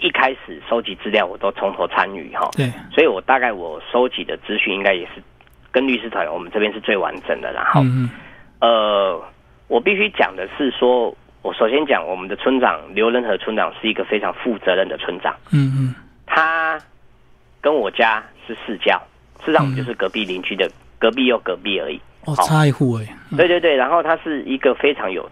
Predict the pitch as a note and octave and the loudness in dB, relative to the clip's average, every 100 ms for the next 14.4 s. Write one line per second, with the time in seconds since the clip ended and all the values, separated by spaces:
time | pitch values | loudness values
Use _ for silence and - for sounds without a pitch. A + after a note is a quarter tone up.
0 | - G#2 A#2 A#2+ G2 E2 - D2+ F2 E2+ | -2 2 4 2 -2 -6 -6 -12 -12 -14
1 | - - F#2 C#3+ B2 A#2+ - - C3+ B2 | -12 0 2 2 0 -4 -16 -4 -2 0
2 | C3+ A#2 - A#2 G#2+ G#2+ A2+ - F2 F#2+ | 0 0 2 0 0 -4 -4 -6 -6 -2
3 | - - - - F#2 G#2+ F#2+ F#2 - E2 | -2 -4 -10 -8 0 0 0 -4 -4 -4
4 | - - F2+ - - - A3 F3 B2 F#2+ | -2 0 0 0 -20 2 4 4 2 -2
5 | G2 A2 _ A#2+ A2+ A#2+ - A#2+ E2 - | -4 -16 _ 0 2 0 0 -6 -6 -4
6 | A#2+ A2+ G2+ G#2+ F2 D2 - G#2+ G2 G2 | -2 0 0 0 -2 -4 -2 0 0 -4
7 | G2+ - F2+ D2 F#2+ A#2 A2 A2 - A2+ | -8 -8 -2 -2 0 0 0 -4 -2 -2
8 | G#2+ G#2+ - - - F2 - F#2+ G#2 A2 | -2 -6 -14 -8 -6 -4 0 0 2 0
9 | E2 D2+ - G2 E2+ D2 - - G2 E2+ | 0 -6 -6 -6 -6 -10 -8 -2 -2 -2
10 | C#2+ - - - G2 F#2+ D2+ F#2+ F#2 E2+ | -8 -16 -12 -2 -2 -2 -8 -6 -4 -6
11 | - _ - _ - - - G2 - _ | -10 _ -20 _ -4 -2 2 0 -2 _
12 | - - G#2+ F3+ E3+ D3 D3 D3 D3 C#3+ | 0 0 2 2 4 4 2 2 0 0
13 | C#3+ C#3+ C#3 - - _ _ - F#3 C#3 | 2 0 -2 -8 -20 _ _ -2 0 0
14 | A2+ C#3+ C#3+ | 0 0 0